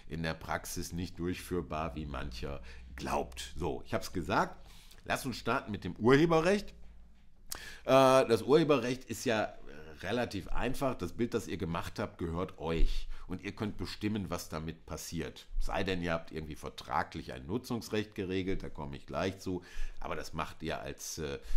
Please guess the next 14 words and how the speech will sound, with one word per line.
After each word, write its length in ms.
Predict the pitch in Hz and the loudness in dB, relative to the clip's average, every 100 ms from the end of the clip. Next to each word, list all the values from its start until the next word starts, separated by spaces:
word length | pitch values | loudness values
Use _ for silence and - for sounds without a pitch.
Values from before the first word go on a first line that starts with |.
| - - | 6 6
Amateure 580 | 87 82 - 87 85 | 2 2 2 0 0
ja 140 | 85 73 | 0 -2
im 140 | 85 | -6
Prinzip 640 | - 80 - - 101 90 - | -8 -10 -8 -4 -2 -2 -8
selten 640 | 71 82 85 92 82 80 | -8 -2 -2 -2 -6 -8
oder 300 | - 78 73 | -6 -8 -4
nicht. 340 | 92 123 - - - - - - | 0 -2 -2 -16 -18 -18 -16 -6
Und, 440 | 110 107 98 90 | 2 2 2 0
äh, 260 | 101 95 95 - - | 2 4 2 0 -10
insofern 640 | - 95 107 120 113 104 101 | -4 0 2 4 4 2 0
könnt 280 | 104 110 | -2 -2
ihr 140 | 98 101 | -2 0
das 200 | 92 - | 0 -2
Bild 400 | 95 95 90 | -2 0 -2